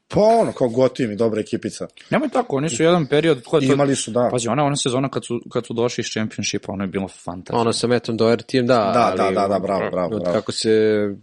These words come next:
Speaker 1: Tad sam
Speaker 3: Jimenez
Speaker 1: ih izgotivio.
Speaker 3: povredio, ceo klub je prosto potonuo, ali dobro, ajde, to je neka
Speaker 2: Pa
Speaker 3: druga
Speaker 2: dobro, da,
Speaker 3: tema.
Speaker 2: pa, znaš kako, i Žota dok je bio Wolves ima to isto izgledalo
Speaker 3: Da.
Speaker 2: lepo, možemo čak i reći njegovim odlaskom da je, da je možda krenulo da, da ovaj
Speaker 3: Da.
Speaker 2: sve pada u vodu, ali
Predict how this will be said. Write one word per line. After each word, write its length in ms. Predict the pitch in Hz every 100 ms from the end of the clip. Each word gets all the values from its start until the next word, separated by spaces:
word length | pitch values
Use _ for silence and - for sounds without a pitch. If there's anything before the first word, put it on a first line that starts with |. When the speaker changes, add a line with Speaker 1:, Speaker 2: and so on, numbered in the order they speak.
| _ _ _
Speaker 1:
Tad 80 |
sam 200 | - 147
Speaker 3:
Jimenez 200 | - - 117
Speaker 1:
ih 80 |
izgotivio. 180 | 180 147
Speaker 3:
povredio, 760 | 123 110 131 139 135 127 117 110 _ _ _
ceo 200 | - 117
klub 220 | 101 107 98
je 140 | 92 107 _ _
prosto 480 | - 95 - 92 90 _ _ _ _ _ -
potonuo, 540 | 95 95 87 78 76 - _ _ _ _ _
ali 240 | 92 90
dobro, 280 | 87 85 -
ajde, 160 | - -
to 100 | -
je 20 |
neka 80 | 90
Speaker 2:
Pa 80 | 160
Speaker 3:
druga 100 | 165
Speaker 2:
dobro, 140 | 143
da, 80 | 120
Speaker 3:
tema. 100 | 127
Speaker 2:
pa, 60 | -
znaš 200 | 247 226
kako, 240 | 196 -
i 60 | 131
Žota 320 | 117 135 -
dok 200 | 123 120
je 60 | 127
bio 200 | 131 127
Wolves 280 | 131 -
ima 140 | 127 120
to 140 | -
isto 120 | 120
izgledalo 280 | - 120 117
Speaker 3:
Da. 60 | 117
Speaker 2:
lepo, 180 | 113 110
možemo 340 | 113 113 110
čak 200 | 120 -
i 40 |
reći 260 | 120 120 120
njegovim 360 | 117 120 135 110
odlaskom 420 | 107 104 - 98
da 80 | 98
je, 100 | 101
da 140 | 110
je 40 | 107
možda 260 | 104 104
krenulo 380 | 104 107 101 95
da, 300 | 92 92 92 -
da 180 | 104 95
ovaj 120 | 98
Speaker 3:
Da. 40 |
Speaker 2:
sve 160 | 98 113
pada 280 | - 101 95
u 40 |
vodu, 260 | 85 92 95
ali 240 | 95 98